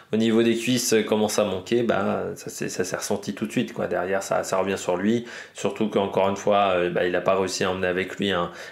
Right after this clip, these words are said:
un Israël, parce que ça aurait peut-être été différent s'il avait emmené Blackmore, s'il avait emmené, euh, Dylan Tunt. Euh, mais en partant seul de cette manière-là,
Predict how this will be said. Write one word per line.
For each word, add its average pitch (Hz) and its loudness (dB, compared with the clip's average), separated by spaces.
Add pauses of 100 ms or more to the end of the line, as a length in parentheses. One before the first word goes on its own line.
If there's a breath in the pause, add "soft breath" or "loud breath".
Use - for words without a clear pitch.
un 101 0
Israël, 107 4
parce - -6
que 104 -2
ça 95 2
aurait 98 0
peut-être 95 -2
été 98 -2
différent 101 2
s'il 95 -2
avait 92 0
emmené 95 0
Blackmore, 107 2
s'il 92 0
avait 90 0
emmené, 98 0
euh, 90 2 (420 loud breath)
Dylan 107 2
Tunt. 123 6 (640 loud breath)
Euh, 90 0
mais 90 0
en 87 0
partant 92 -2
seul 107 2
de 98 -2
cette 98 -4
manière-là, 104 2